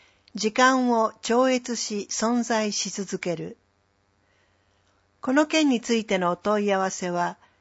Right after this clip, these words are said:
企画制作課まで。電話、三二八零零五、ファックス、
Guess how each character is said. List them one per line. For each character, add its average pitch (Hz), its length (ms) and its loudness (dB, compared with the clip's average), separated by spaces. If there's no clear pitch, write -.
企 - 320 -2
画 - 60 -18
制 247 280 2
作 - 320 -6
課 202 140 0
ま 190 160 -4
で。 170 240 -8
電 240 360 2
話、 214 280 0
三 269 420 2
二 226 360 -4
八 214 360 -4
零 202 400 -2
零 196 240 0
五、 170 380 -4
フ 226 100 -2
ァ 226 40 6
ッ 226 60 2
ク - 160 -16
ス、 - 340 -8